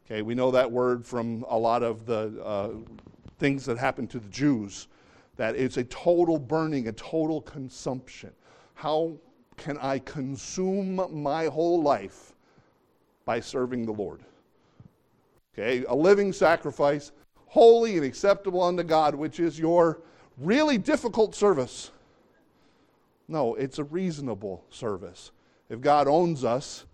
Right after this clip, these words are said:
and he's done all these wonderful things for us, what can I do in return for him? What a privilege it is to serve. Keep going.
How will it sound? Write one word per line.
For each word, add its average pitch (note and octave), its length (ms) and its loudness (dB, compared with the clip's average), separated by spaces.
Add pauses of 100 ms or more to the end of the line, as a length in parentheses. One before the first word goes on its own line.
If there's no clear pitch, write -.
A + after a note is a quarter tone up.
(280)
and B2+ 120 -8
he's D3 180 -8
done D3+ 200 2
all D3 200 4
these D3 220 -4
wonderful D3 400 -2
things F3 320 -6
for A#2 260 -2
us, A#2+ 240 -8 (360)
what C3 180 -6
can E3+ 140 -8
I C#3+ 120 -6
do C#3+ 220 -6
in C3 80 -4
return B2+ 400 -6
for A#2+ 160 -12
him? F#2+ 340 -16 (320)
What E3+ 40 -6
a F3+ 40 -12
privilege C3+ 460 -4
it B2 80 -4
is A#2+ 160 -6
to A#2 80 -12
serve. G#2+ 280 -8
Keep E3+ 200 -10
going. C3 260 4